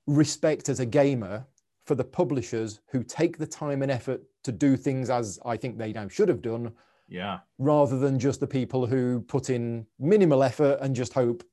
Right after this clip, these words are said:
Speaker 1: that that will be okay. It's like, no, I've, I've, I've no time for them and I've no time for their games now. And, and, and pe-, you know, even if people say, "Oh yeah, the game's great,"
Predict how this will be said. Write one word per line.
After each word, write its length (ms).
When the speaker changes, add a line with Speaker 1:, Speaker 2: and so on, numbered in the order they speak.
Speaker 1:
that 240
that 140
will 80
be 180
okay. 440
It's 160
like, 140
no, 160
I've, 220
I've, 220
I've 140
no 320
time 380
for 100
them 220
and 80
I've 60
no 200
time 280
for 80
their 180
games 380
now. 440
And, 240
and, 160
and 220
pe-, 220
you 120
know, 100
even 220
if 80
people 260
say, 120
"Oh 200
yeah, 160
the 120
game's 260
great," 340